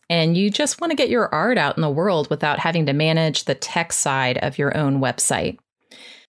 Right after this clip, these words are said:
They handle the customer service, the order fulfillment, and the shipping. All you have to do is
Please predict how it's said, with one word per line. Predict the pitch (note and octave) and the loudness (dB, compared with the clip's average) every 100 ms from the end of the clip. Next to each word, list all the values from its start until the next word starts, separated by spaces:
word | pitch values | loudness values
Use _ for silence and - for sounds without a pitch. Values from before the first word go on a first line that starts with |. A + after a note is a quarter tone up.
| _ - | _ -4
They | C4 F4 | 0 2
handle | F#4 F4 F4 | 2 0 2
the | C#4+ | 0
customer | A3+ G#3 G#3+ D#3+ | 0 0 0 0
service, | - D#3+ E3 A3 C4+ - - - - - | 2 0 2 2 2 0 -2 -6 -20 -10
the | F3+ - | -4 -2
order | F3 E3 F3+ | 0 2 0
fulfillment, | F3+ D3 - D#3+ F#3+ B3 B3+ - - | 0 -2 0 0 2 2 2 -2 -4
and | F#3 B3+ C4 | 0 2 2
the | B3 A#3+ | 0 0
shipping. | - A3 F#3+ - - - - | 0 0 0 0 -2 -8 -4
All | G3 A#3 C4 | 0 2 2
you | C4+ C4+ | 2 0
have | A#3 A#3 | 0 -2
to | B3 | -2
do | A#3 D#3 D3+ D3+ | 0 2 2 0
is | D#3 - | 0 -2